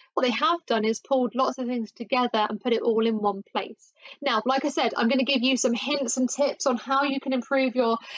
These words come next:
employability when it comes to covid, okay? Um, and how we can ensure that we're making the most of our time. So, personal skills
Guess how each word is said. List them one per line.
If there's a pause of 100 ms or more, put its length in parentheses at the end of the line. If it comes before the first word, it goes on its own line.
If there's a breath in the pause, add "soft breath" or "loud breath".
(160 loud breath)
employability (200 loud breath)
when
it
comes (200)
to (180)
covid, (160)
okay?
Um,
and
how
we
can
ensure
that
we're
making
the
most
of
our
time. (1200 loud breath)
So, (440 loud breath)
personal
skills